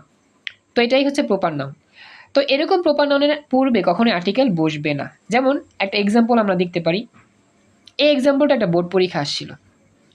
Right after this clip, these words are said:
তো বলতেছে, "an আমেরিকান আর্কিটেক্ট"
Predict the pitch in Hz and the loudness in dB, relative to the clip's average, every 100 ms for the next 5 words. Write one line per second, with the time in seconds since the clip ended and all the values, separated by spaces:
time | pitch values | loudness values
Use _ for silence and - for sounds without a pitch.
0 | _ - - _ - - - _ - 254 | _ -20 -20 _ -20 -20 -20 _ 0 2
1 | 285 370 277 190 - 233 262 311 - 208 | 2 2 0 -2 -2 -2 0 0 -2 -2
2 | 233 277 294 302 302 320 403 - _ _ | 0 0 2 2 2 0 -4 -14 _ _
3 | _ _ _ _ _ _ _ - 226 247 | _ _ _ _ _ _ _ -4 -4 -2
4 | 294 240 165 - _ - | -4 -2 -6 -8 _ -16